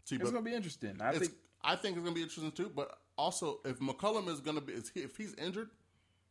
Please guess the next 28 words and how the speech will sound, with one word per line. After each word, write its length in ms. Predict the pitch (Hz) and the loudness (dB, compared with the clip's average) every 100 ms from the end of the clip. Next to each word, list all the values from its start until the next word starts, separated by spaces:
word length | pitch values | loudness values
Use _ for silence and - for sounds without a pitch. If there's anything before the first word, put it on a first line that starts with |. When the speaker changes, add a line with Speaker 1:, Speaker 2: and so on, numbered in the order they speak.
| _ | _
Speaker 1:
'cause 100 | - | -4
they're 100 | 120 | 0
talking 260 | 165 160 123 | 4 4 4
about 140 | 110 | 2
he's 160 | 104 - | 0 -2
fucked 220 | - 120 | -2 -2
his 80 | 98 | -2
back 260 | 104 117 - | -2 -2 -4
up 160 | - | -8
bad. 180 | 110 95 - - | -6 -6 -10 -6
So 1200 | - - 131 117 113 110 107 107 110 113 107 104 - _ _ _ _ _ _ _ _ _ _ _ _ _ _ _ _ - | -2 0 2 2 2 2 0 -2 -4 -6 -8 -10 -14 _ _ _ _ _ _ _ _ _ _ _ _ _ _ _ _ -6
that's 240 | 120 147 | -2 -2
gonna, 280 | - 143 117 - _ _ - | 0 0 0 -6 _ _ -2
Carmelo 400 | - 147 196 226 | 4 8 8 8
could 200 | 151 127 | 6 4
do 140 | 208 | 2
shit, 240 | 233 131 113 | 2 0 2
but 100 | 95 | 4
I 160 | 139 | 4
don't, 200 | 143 139 - - - - | 4 2 -2 -14 -20 -2
Carmelo 420 | 160 143 165 156 | 4 6 8 8
now 320 | 131 156 147 | 6 6 6
is 140 | 127 117 | 4 2
not 200 | 131 117 | 0 0
your 140 | 120 | -2
second 320 | - 123 110 | 0 0 0
option 260 | 98 113 101 | -2 -4 -6
anymore. 320 | 90 67 - | -10 -12 -16